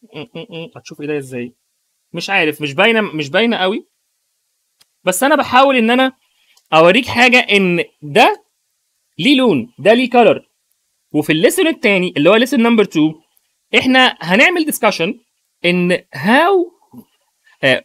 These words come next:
we can see the colored objects، إزاي إن إحنا بنشوف الألوان وأنواع الحاجات، يعني اللي مثلًا في حاجات transparent، في حاجات شفافة، زي، زي، يعني أنت بص على إيديا كده، شايف إيديا أهو، صح؟ وعمال أحرك إيديا أهو من ورا، من ورا الإيه؟ الإزاز. طيب،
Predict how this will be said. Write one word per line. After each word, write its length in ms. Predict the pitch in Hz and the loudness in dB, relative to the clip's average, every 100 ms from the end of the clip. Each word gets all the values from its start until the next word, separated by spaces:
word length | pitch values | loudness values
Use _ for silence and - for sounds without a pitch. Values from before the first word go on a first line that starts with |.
| 143 | -2
we 100 | 170 | -2
can 240 | 247 370 | 0 -2
see 500 | 415 294 320 - - | -2 -2 -2 -4 -6
the 100 | 143 | -4
colored 280 | 175 269 214 147 | 0 0 2 -2
objects، 280 | 135 113 - | -4 -10 -10
إزاي 180 | 131 233 | -2 -2
إن 60 | |
إحنا 120 | 277 | 0
بنشوف 240 | 220 190 285 | 0 0 -4
الألوان 420 | 208 160 175 120 _ _ _ _ _ _ _ _ _ _ _ | -2 0 0 -2 _ _ _ _ _ _ _ _ _ _ _
وأنواع 1000 | 127 127 180 226 233 208 170 160 202 269 | -8 -2 2 2 2 0 -2 0 2 2
الحاجات، 540 | 262 - 190 214 143 - | 0 0 0 0 0 -2
يعني 140 | 139 | -2
اللي 200 | 139 139 | -2 -2
مثلًا 260 | 143 175 156 | -4 -6 -6
في 140 | 190 | -6
حاجات 300 | 175 190 208 | -2 -2 0
transparent، 500 | 202 180 220 247 175 - _ _ | -2 -2 0 0 0 -6 _ _
في 80 | 165 | -2
حاجات 160 | 175 185 | 0 0
شفافة، 420 | 190 277 285 143 | 0 -2 -2 -2
زي، 320 | 151 156 151 _ _ - | 0 0 -2 _ _ -12
زي، 300 | 127 180 214 226 _ _ | 0 2 2 -2 _ _
يعني 160 | - 156 | -2 0
أنت 20 | |
بص 220 | 190 208 | 0 2
على 140 | 226 202 | 2 4
إيديا 180 | 160 202 | 2 2
كده، 260 | 220 254 | 2 0
شايف 360 | 254 220 233 233 | 0 0 0 0
إيديا 260 | 190 247 247 | 2 4 4
أهو، 180 | 277 - _ | 2 -4 _
صح؟ 340 | - 349 _ _ _ _ - | -4 -4 _ _ _ _ -12
وعمال 400 | 127 113 139 175 | -10 -4 0 0
أحرك 300 | 196 214 220 | 2 2 2
إيديا 180 | 196 233 | 2 2
أهو 80 | 233 | 2
من 120 | 185 | 4
ورا، 320 | 208 262 302 - _ _ - | 4 4 2 -2 _ _ -6
من 120 | 139 | 0
ورا 180 | 190 247 | 2 2
الإيه؟ 240 | 196 240 | 2 2
الإزاز. 240 | 202 170 156 | 2 0 2
طيب، 240 | 175 131 | 0 0